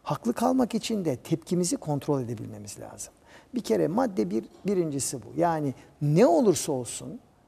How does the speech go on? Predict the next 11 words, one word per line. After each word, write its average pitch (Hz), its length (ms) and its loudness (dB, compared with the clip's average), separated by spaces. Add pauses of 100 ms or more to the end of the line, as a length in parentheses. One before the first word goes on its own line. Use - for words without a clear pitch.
(140)
ben 180 320 2 (600)
ne 175 120 4
kadar 302 260 6
haklı 185 260 2
olursam 175 360 0
olayım 147 340 0 (260)
şiddet 175 500 0
göstermeye, 147 720 0 (500)
gösteremem. 139 640 2 (2250)
Aileme, 151 580 6
sevdiklerime 160 880 4